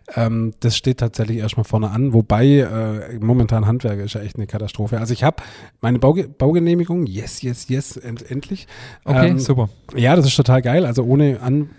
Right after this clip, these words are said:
Speaker 1: Anstalter, ohne irgendwas. Das Projekt kann jetzt starten. Allerdings hab ich jetzt mit, mit unterschiedlichen Gewerken gesprochen und der O-Ton von alle ist so,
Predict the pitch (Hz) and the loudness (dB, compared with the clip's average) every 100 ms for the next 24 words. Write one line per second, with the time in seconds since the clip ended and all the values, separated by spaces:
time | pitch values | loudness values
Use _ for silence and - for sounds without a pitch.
0 | - - 139 - - 127 131 127 127 123 | -10 -2 -2 -4 -4 0 0 0 -2 -2
1 | 123 143 165 - - - - - - - | -4 -2 -2 -4 -12 -20 -20 -20 -20 -8
2 | 131 - 127 123 - - 127 160 156 - | -6 0 2 2 0 0 2 2 0 -2
3 | 156 170 180 - - - 135 131 135 - | 2 2 0 -12 -20 -8 -2 0 2 0
4 | 117 113 - 123 113 - 110 110 110 110 | -2 -6 -6 -8 -8 -6 -4 -2 -4 -8
5 | 110 113 - - - 131 127 127 110 104 | -6 -8 -6 -18 -2 0 2 2 0 -2
6 | 110 104 143 156 - 139 135 123 107 123 | -4 -2 -2 -4 0 0 2 0 -2 -14
7 | _ _ _ - - 127 139 139 117 117 | _ _ _ -12 -2 0 2 0 -2 -4
8 | 107 127 123 - 117 | -2 -2 -2 -4 -6